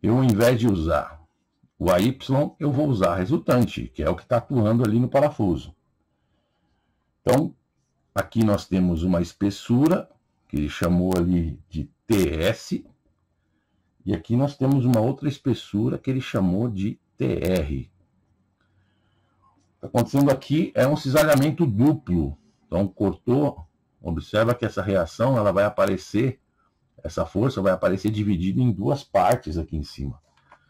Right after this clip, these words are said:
Então, é um caso de cisalhamento duplo. No cisalhamento duplo,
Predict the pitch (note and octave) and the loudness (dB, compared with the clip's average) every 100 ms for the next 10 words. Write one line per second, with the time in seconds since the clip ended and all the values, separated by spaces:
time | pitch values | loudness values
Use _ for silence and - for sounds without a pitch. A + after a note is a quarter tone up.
0 | _ _ - F2 G#2 C3+ G#2 G#2+ B2 B2 | _ _ -4 0 2 2 2 2 0 -2
1 | A#2+ A#2+ A#2+ A#2+ G#2+ B2+ D3 G2+ G2+ A2 | -6 -2 0 2 0 0 -2 -2 -2 -2
2 | - C#2+ C#2 _ _ _ _ _ _ _ | -6 -12 -12 _ _ _ _ _ _ _
3 | _ _ - C3 D#3 - G2 F#2 E2+ D#2+ | _ _ -6 -2 -2 -2 -2 0 0 -2
4 | D#2 D#2+ G2+ F#2+ C3+ D#3+ E2+ C2+ | -4 -4 -4 0 0 0 -4 -6